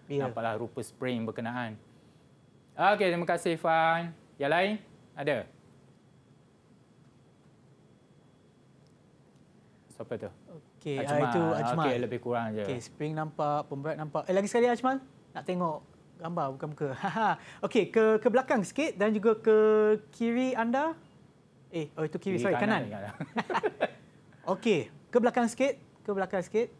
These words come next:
Speaker 1: Lagi, lagi, lagi. Ah, alright. Okey, nampaklah sikit.
Speaker 2: Bolehlah tu.
Speaker 1: Okey, tak jelas sangat, tak apa. Tapi kita nampaklah dia punya gambar rajahnya,
Speaker 2: Hmm.
Speaker 1: adanya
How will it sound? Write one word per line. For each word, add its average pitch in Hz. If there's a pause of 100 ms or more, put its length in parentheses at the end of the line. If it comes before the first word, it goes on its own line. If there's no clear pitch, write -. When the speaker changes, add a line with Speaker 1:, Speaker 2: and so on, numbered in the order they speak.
(260)
Speaker 1:
Lagi, 160
lagi, 185
lagi. 190 (1160)
Ah, 175
alright. 165
Okey, -
nampaklah 160
sikit. 151 (580)
Speaker 2:
Bolehlah 113
tu. 101
Speaker 1:
Okey, 143
tak 156
jelas 147
sangat, 147
tak 160
apa. 180
Tapi 180
kita 165
nampaklah 175
dia 147
punya 165
gambar 147
rajahnya, 147
Speaker 2:
Hmm. 151
Speaker 1:
adanya 151